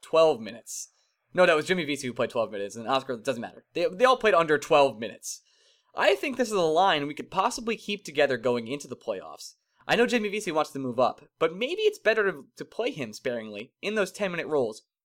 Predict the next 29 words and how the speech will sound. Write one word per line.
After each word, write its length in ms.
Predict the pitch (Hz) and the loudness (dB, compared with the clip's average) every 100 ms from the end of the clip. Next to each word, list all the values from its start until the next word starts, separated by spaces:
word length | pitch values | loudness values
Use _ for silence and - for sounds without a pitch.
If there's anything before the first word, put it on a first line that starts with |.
| _ _ _ _ _ | _ _ _ _ _
where 120 | 143 | -4
he 60 | 156 | -4
can 120 | 165 | -4
come 200 | 156 214 | 0 2
out, 340 | 202 175 _ - | 2 0 _ -10
be 160 | 175 | -4
aggressive, 400 | 185 156 135 135 - _ _ | 0 2 2 -2 -8 _ _
still 240 | - - 185 | -8 2 4
have 140 | 196 | 4
his 120 | 170 | 2
legs 200 | 160 156 | -2 -2
underneath 340 | 131 131 139 131 | -4 -6 -6 -4
him. 180 | 117 120 _ | -8 -8 _
Same 240 | - 170 | -4 0
with 140 | 185 185 | 0 2
Pavel 200 | 180 175 | 0 0
Buchnevich, 440 | 151 143 127 120 120 | -4 -2 -2 -2 -8
and 120 | 135 | -2
they 100 | 123 | 0
can 120 | 123 | 0
form 180 | 123 143 | -2 -4
a 40 | 120 | -2
chemis-, 380 | 127 110 - | -2 -2 -8
chemistry. 440 | - 131 110 110 107 - | -4 -4 -6 -14 -18 -8
Now, 340 | 143 143 104 - _ _ _ | 0 0 0 -8 _ _ _
this 260 | 147 254 - | 4 4 4
would 160 | 233 | 0
cause, 420 | - 170 160 151 - | 4 4 6 2 -4
we, 120 | 160 | -10